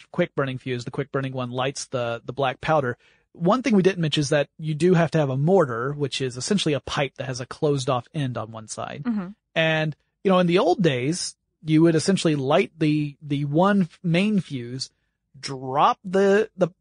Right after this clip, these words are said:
Speaker 1: the package into the mortar and then run the heck away before everything started going bonky. So once that lift charge, uh, ignites, it creates a lot of gas,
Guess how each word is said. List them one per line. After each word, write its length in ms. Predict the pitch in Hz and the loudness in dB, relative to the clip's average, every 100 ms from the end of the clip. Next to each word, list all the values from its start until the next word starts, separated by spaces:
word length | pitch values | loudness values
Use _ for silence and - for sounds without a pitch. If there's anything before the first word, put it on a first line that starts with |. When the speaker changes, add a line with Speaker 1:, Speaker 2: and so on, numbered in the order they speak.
| _ - | _ -2
Speaker 1:
the 100 | 170 | 0
package 520 | - 226 208 151 - 185 | 2 2 2 0 0 0
into 220 | 190 175 | 0 2
the 100 | 170 | 2
mortar 360 | 202 208 151 143 | 4 4 4 2
and 160 | 156 | 2
then 160 | 175 156 | 2 2
run 440 | 139 143 156 208 | 0 0 2 4
the 100 | 196 | 4
heck 160 | 175 185 | 4 2
away 360 | 170 190 147 139 | 4 4 4 0
before 680 | 131 - 139 135 127 127 - _ | -4 -2 0 0 -2 -6 -10 _
everything 400 | 151 139 131 135 | -6 -4 -4 -8
started 380 | 123 123 120 120 | -6 -6 -6 -6
going 460 | 123 117 117 117 - 156 | -6 -6 -10 -16 -20 _
bonky. 560 | 131 175 202 127 135 - - _ | -2 0 0 -2 -12 -18 -20 _
So 220 | - 190 190 | 2 6 6
once 320 | 196 262 - | 4 0 2
that 180 | 208 165 | 2 4
lift 260 | 180 190 | 2 2
charge, 400 | - 151 131 - - 143 | 2 0 0 -6 -6 -6
uh, 240 | 127 127 - _ _ _ - 165 - | -4 -6 -12 _ _ _ -16 -10 -4
ignites, 720 | 156 175 220 127 - - - _ _ _ - | 0 2 0 -2 -8 -8 -10 _ _ _ -8
it 120 | 220 | -2
creates 400 | 277 285 240 - | 0 0 -2 -2
a 80 | 147 | -2
lot 340 | 131 151 170 | 0 2 2
of 100 | 160 | 2
gas, 640 | 156 135 - - - - | 0 -2 -4 -14 -14 -14